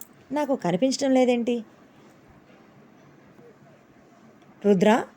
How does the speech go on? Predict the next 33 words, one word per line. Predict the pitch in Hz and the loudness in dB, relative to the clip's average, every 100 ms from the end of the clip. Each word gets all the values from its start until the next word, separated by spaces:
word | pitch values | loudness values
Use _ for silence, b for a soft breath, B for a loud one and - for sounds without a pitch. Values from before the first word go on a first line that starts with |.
| - | 0
నువ్వు | 269 285 | 4 4
రూమ్లోనే | 226 233 285 320 | 6 4 4 4
ఉన్నావా | 294 220 262 285 | 4 4 4 4
లేదా?" | 302 277 269 277 - b b | 6 6 4 0 -4 b b
అని | 262 277 277 247 B - | 2 4 4 2 B -2
రుద్రని | 233 220 320 | 0 2 2
పిలుస్తూ | 269 196 220 - 254 | 2 2 0 0 0
ఉంది. | 226 208 208 - | 2 2 0 0
అలా | 226 277 | 2 2
రెండు | 208 226 | 2 2
నిమిషాలు | 233 233 311 302 | 2 2 0 0
పిలిచిన | 247 233 262 | 0 0 -2
తర్వాత | 240 226 214 208 240 - | 0 2 2 0 -2 -2
అప్పుడు | 214 - 302 | -4 -2 -2
తనకు | 254 226 - | 0 -2 -2
అర్థమయ్యింది, | 185 180 220 214 208 202 - B B B B | -2 2 2 4 2 0 -2 B B B B
రుద్ర | 226 226 294 302 220 233 | 2 4 4 2 0 0
ఇంటి | 220 233 277 | 0 2 0
నుంచి | 254 247 | 0 -2
పని | 240 202 | -2 0
మీద | 208 233 | 2 2
బయటకు | 202 180 196 233 | 2 2 2 0
వెళ్ళి | 170 185 233 | 2 4 2
ఉంటాడు, | 214 202 196 214 - b b b - | 2 2 2 2 -2 b b b -2
ఖచ్చితంగా | 240 247 269 262 262 | -2 0 0 2 2
తను | 254 220 | 2 -2
చేయవలసిన | 214 208 233 233 233 | -2 0 2 2 0
పనులు | 220 208 220 190 - | -2 0 0 -2 -6
చాలానే | - 180 185 190 190 185 202 | -4 -2 0 0 2 2 2
ఉండి | 240 196 208 | 2 4 2
ఉంటాయి, | 214 202 196 202 - b b b - | 2 2 0 0 -4 b b b -2
అందుకే | 202 208 254 247 - b - | 0 2 0 0 -6 b -2
వెళ్ళిపోయాడు | 240 254 240 226 214 208 214 | 2 4 4 4 4 4 2